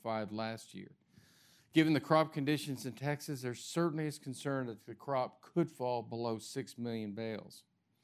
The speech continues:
The Memphis Eastern crop of around nine point five million bales, um, it seems like a very good estimate, O A. Uh, I think that there's a,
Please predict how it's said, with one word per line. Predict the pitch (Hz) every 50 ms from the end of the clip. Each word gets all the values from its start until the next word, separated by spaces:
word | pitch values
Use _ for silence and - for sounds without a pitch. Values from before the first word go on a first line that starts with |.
| _ _ - - _ _ _ _
The | -
Memphis | 110 127 135 135 131 147 120 - -
Eastern | 156 151 143 - 151 139 113
crop | - - 139 135 139 139 -
of | 131 113
around | 113 120 123 123 123 120 117
nine | 120 123 131 135 127 131 _
point | - 135 123 120 - -
five | 139 139 143 143 139 135
million | 139 139 139 135 135 131
bales, | 123 131 135 135 139 147 139 - _ _ _ - - - - _ _
um, | - 123 127 123 123 120 117 117 117 92 87
it | - -
seems | - 143 143 127 107
like | 135 131 - 123
a | 113
very | 107 131 131 131 123
good | 117 123 117
estimate, | 123 127 127 - - 131 127 127 127
O | 131 127 123 127
A. | 127 131 135 151 147 131 - 135 -
Uh, | 120 117 113 113 113 104
I | 110 110
think | - 139 123 -
that | 123 117 -
there's | 127 123 117 107
a, | 101